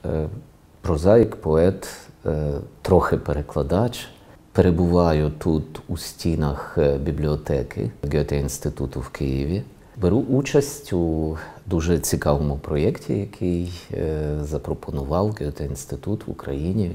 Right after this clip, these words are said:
Він називається "Блок лектюра". А, е, я спробую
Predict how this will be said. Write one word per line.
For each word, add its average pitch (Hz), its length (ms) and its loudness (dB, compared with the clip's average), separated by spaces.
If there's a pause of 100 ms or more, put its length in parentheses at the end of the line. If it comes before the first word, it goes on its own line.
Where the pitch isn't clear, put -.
Він 80 100 -6 (520)
називається 73 880 -2 (500)
"Блок 82 640 0
лектюра". 92 600 -2 (880)
А, 82 120 -4
е, 80 180 -4 (500)
я 92 220 0
спробую 104 800 6